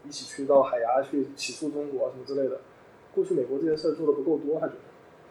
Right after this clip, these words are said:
所以才让中国一步步地挑战了这个美国的这个构建的亚太秩序。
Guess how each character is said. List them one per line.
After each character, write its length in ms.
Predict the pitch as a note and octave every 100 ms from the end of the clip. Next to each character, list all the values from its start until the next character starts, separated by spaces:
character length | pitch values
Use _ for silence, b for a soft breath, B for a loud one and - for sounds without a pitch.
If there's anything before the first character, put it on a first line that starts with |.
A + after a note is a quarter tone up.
| - - - - - - - - - -
所 200 | - D3+
以 60 | D3+
才 80 |
让 180 | C#3+ C#3
中 120 | C#3+
国 120 | C3+ B2+
一 100 | C3+
步 160 | D3
步 160 | D3+ C#3+
地 160 | A#2 - - - - - - -
挑 300 | - D#3 -
战 180 | - D3+
了 100 | C3
这 120 | C3+
个 220 | - - - - - - - - - - - - - - -
美 260 | C#3 C3 A#2+
国 160 | C3
的 80 | C3
这 100 | C#3
个 240 | C3 C3+ - -
构 180 | - C#3
建 200 | C#3+ C3
的 140 | - - - - - C#3
亚 200 | C3+ B2+
太 220 | C3+ A#2+ - - -
秩 160 | - B2+
序。 240 | - -